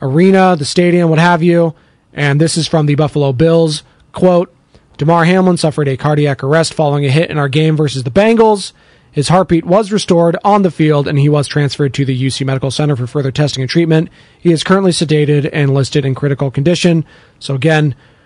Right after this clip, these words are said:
we will keep you all updated throughout the day. That's still the most latest information we have. Something else comes out, we will be discussing it right here on ninety-five seven The Game. It's a delicate situation. It's a scary situation.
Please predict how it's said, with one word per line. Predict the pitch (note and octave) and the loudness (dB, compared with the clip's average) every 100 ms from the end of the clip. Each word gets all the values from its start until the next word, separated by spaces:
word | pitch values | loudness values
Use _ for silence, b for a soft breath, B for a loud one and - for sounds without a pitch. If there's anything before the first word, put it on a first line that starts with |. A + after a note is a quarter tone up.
| b b _ - | b b _ -6
we | C#3 | -4
will | |
keep | D3 C#3 | -2 0
you | D3+ | 0
all | D3+ E3+ | 0 0
updated | - E3 D#3 | 0 0 0
throughout | C#3 D#3 D3+ | 0 -2 -2
the | C3+ | -2
day. | D#3+ D#3+ | 0 2
That's | D#3 D3 D3+ | 0 -2 -4
still | - - E3 E3 D#3+ D#3+ | -6 -2 0 2 0 -2
the | - | -2
most | D3 D3 - | -2 -2 0
latest | D#3+ D#3 | 0 0
information | D3+ C#3 D3+ D3+ - C#3 | -2 -2 0 0 -2 -4
we | C#3 | -2
have. | C#3+ F#3 F#3+ F#3 - b b b b | 0 2 2 0 -6 b b b b
Something | - E3 C#3+ | -6 -4 0
else | D#3+ E3 - | 0 0 -2
comes | D3+ D3 | -4 0
out, | F3 F#3 F3+ _ _ _ | 2 2 -2 _ _ _
we | C3+ C#3 F3+ | -6 0 2
will | D#3+ E3 E3 E3 D#3 _ _ _ _ _ - | 2 2 2 0 -4 _ _ _ _ _ -4
be | D#3 B2+ - - | -2 -2 -8 -8
discussing | D#3 G3 G3+ D#3 | -2 0 0 -2
it | B2+ - | -4 -4
right | D3 | -2
here | D3 E3 | 0 2
on | |
ninety-five | D#3 D3+ D#3 | 2 0 0
seven | - D#3 | 0 0
The | D3+ | 0
Game. | E3 E3 C3 | 0 0 -2
It's | C#3 | -4
a | |
delicate | D3+ D#3+ F3 D3 | -2 0 -2 -2
situation. | D#3+ E3+ E3 D#3+ F#3 | -2 0 0 0 0
It's | F3 A#2+ | -2 -4
a | A#2+ | -8
scary | - D#3+ D#3 | -2 -2 0
situation. | D#3+ E3 E3 D#3+ F#3 F#3 | -2 0 0 2 0 0